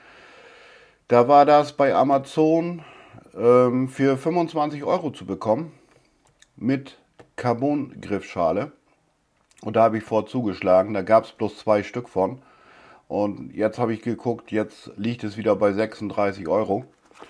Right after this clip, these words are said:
Hier steht auch noch ein Preis drauf von sechsunddreißig Euro fünfundneunzig. Na, Kamera, komm. Naja, gut.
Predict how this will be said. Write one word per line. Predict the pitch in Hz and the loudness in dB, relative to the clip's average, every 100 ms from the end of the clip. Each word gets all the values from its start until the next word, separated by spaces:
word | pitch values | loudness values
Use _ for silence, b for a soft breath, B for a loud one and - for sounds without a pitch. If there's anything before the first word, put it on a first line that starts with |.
| B B | B B
Hier | - 123 | -2 -2
steht | 123 123 117 | 0 -2 2
auch | 101 113 | 2 0
noch | 110 110 | -2 -6
ein | 110 | -6
Preis | - 110 104 - | 0 2 2 -4
drauf | 95 113 123 - _ _ b b b b _ | 0 2 0 -4 _ _ b b b b _
von | - 98 98 92 _ _ - | -6 -4 -4 -10 _ _ -16
sechsunddreißig | - 110 - 107 98 104 104 - 101 101 104 - | -6 -6 -4 -6 0 0 0 -4 -12 -12 -14 -4
Euro | 92 95 101 92 | -2 0 -4 -8
fünfundneunzig. | - - 98 98 101 101 101 107 117 120 - - - 135 147 156 156 - - _ _ - | -12 -16 -12 -10 -10 -10 -8 -8 -8 -10 -16 -20 -10 -4 -4 -4 -10 -20 -20 _ _ -16
Na, | - 80 | -10 -10
Kamera, | 78 107 92 87 80 71 | -8 -8 -6 -6 -6 -10
komm. | 98 92 - _ _ _ _ _ _ _ _ _ _ _ _ _ _ _ _ | -10 -12 -12 _ _ _ _ _ _ _ _ _ _ _ _ _ _ _ _
Naja, | 113 113 85 - | 0 0 0 -6
gut. | 107 - | -10 -10